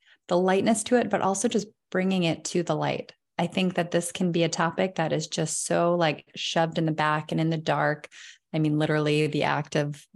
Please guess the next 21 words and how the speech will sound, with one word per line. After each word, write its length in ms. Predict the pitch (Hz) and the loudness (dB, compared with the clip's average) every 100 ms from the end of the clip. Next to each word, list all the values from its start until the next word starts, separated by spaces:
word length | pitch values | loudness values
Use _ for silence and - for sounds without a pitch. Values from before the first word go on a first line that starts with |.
| - _ | -16 _
you 140 | 175 151 | 0 2
know, 320 | 139 147 - _ | 2 -2 -8 _
having 300 | - 160 151 | -4 -2 0
sex 260 | 147 139 - | 0 -2 -2
in 80 | 147 | -2
the 60 | |
dark, 320 | 143 143 151 - | 2 2 0 -2
but 140 | 151 | -4
just, 280 | - 233 - | 0 0 2
like, 240 | 220 208 - - - | 0 -2 -12 -20 -8
not 320 | - 175 175 165 | 0 2 2 2
wanting 340 | 160 170 160 | 2 2 0
to 120 | - | -2
bring 320 | 160 156 151 | -4 0 0
your 520 | 147 147 147 143 147 147 - _ _ _ _ | 2 2 2 0 -2 -4 -18 _ _ _ _
desires 580 | 170 160 156 156 151 156 | -2 2 2 2 2 0
or 80 | 151 | -2
your 280 | 151 151 151 | -2 0 0
needs 520 | 151 156 151 147 - | 2 2 2 -2 -6
or 180 | - 151 | -2 -2
your, 640 | 156 147 147 147 143 143 | 0 0 2 2 0 -4